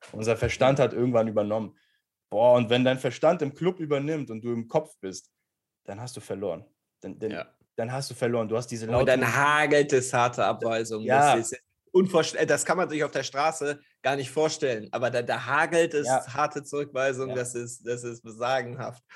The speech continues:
Speaker 1: Ja. Oder du traust dich halt einfach nicht, weil du so im Kopf bist. Eins von beiden.
Speaker 2: Ja, richtig.
Speaker 1: Ja, richtig. <laughs> Da hagelt's echt harte Abweisungen. Deswegen, der, der Tipp in der ersten Stunde wirklich,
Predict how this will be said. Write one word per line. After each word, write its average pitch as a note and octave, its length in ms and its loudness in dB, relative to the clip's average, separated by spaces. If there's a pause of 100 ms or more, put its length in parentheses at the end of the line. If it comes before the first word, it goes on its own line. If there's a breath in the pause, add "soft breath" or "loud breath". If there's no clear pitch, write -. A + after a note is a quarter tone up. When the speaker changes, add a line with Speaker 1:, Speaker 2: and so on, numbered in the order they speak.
(160 loud breath)
Speaker 1:
Ja. G#2 360 -8
Oder D#3+ 220 4
du A3 80 6
traust B3+ 320 4
dich G3+ 120 -2
halt D#3 120 6
einfach C#3+ 220 2
nicht, C3+ 100 -6
weil C3+ 100 -2
du C3+ 80 -6
so C#3+ 100 -2
im C#3+ 100 -2
Kopf D#3 260 -6
bist. F2+ 200 -12
Eins C3+ 200 -2
von C3+ 140 -4
beiden. B2+ 260 0
Speaker 2:
Ja, A#2 140 -2 (320)
richtig. A#2 280 -6
Speaker 1:
Ja, A2+ 80 0
richtig. A#2 560 -6 (180)
<laughs> A2 260 -12
Da G#2 140 -4
hagelt's A#2 320 -4
echt A2+ 180 -8
harte G2+ 240 -4
Abweisungen. G2 440 -10 (160)
Deswegen, D3+ 360 2
der, C#3 140 6
der - 160 2
Tipp - 240 -2
in F3+ 100 -6
der E3+ 100 2
ersten C4 360 4
Stunde A3+ 380 -6
wirklich, G#3 460 -6